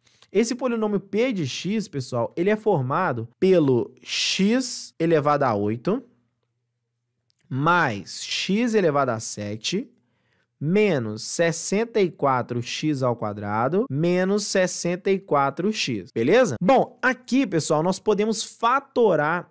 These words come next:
esse polinômio, tá bom? William, o que seria fatorar esse polinômio? Gente, fatorar um polinômio é a gente transformar ele em fatores, em multiplicações,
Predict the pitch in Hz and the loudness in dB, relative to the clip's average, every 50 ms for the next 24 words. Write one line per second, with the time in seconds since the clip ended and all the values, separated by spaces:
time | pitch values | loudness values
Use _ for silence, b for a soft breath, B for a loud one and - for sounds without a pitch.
0 | _ - 160 160 - 185 160 - 165 170 196 190 151 135 135 123 110 101 - - | _ -4 -4 -4 -4 -6 -10 -8 -8 -8 -6 -6 -8 -8 -8 -8 -10 -10 -14 -16
1 | _ _ _ _ _ - 95 101 127 170 214 240 277 - _ _ - 160 196 240 | _ _ _ _ _ -8 -4 -2 0 0 0 -2 -4 -8 _ _ -2 0 2 2
2 | 262 220 165 151 147 - 180 185 185 - 311 294 - 269 247 233 240 247 233 - | 4 4 4 2 2 2 0 -2 0 0 0 0 0 0 0 2 2 0 -2 -4
3 | - - - _ - 202 214 254 247 247 240 214 175 165 170 185 190 - _ _ | -10 -20 -16 _ -2 0 0 0 0 0 0 0 0 2 0 0 -2 -6 _ _
4 | _ _ - 123 165 180 202 208 208 - 208 202 190 - - _ _ _ - 196 | _ _ -2 2 4 6 6 4 2 -2 -4 -4 -6 -6 -10 _ _ _ 4 6
5 | 202 208 202 208 185 139 120 107 98 92 85 120 127 208 208 151 - - - 208 | 6 6 6 4 4 2 2 0 -2 -4 -6 -4 -2 -2 -2 -4 -4 -2 -2 -2
6 | 208 226 233 214 208 208 190 190 170 143 127 147 180 202 170 151 151 151 156 175 | 0 0 0 0 0 0 0 -2 -2 -2 -2 -2 0 0 0 0 0 0 -2 -2
7 | 175 - - 190 208 202 202 208 175 156 160 165 170 175 175 180 190 190 - 196 | -6 -6 -6 -6 -4 -4 -2 -2 -2 -2 -2 -2 0 0 0 -2 -2 -2 0 -2
8 | 190 196 - - 185 185 180 156 131 120 131 156 156 160 165 202 262 277 269 - | -2 -2 -2 0 0 0 0 0 -2 -4 -6 -8 -8 -6 -4 -2 -2 -4 -4 -4
9 | - 233 - 123 202 208 202 - 202 208 202 - 185 170 165 170 170 170 - | -8 -8 -8 -8 -8 -8 -4 -4 -4 -4 -4 -6 -8 -8 -8 -8 -10 -12 -16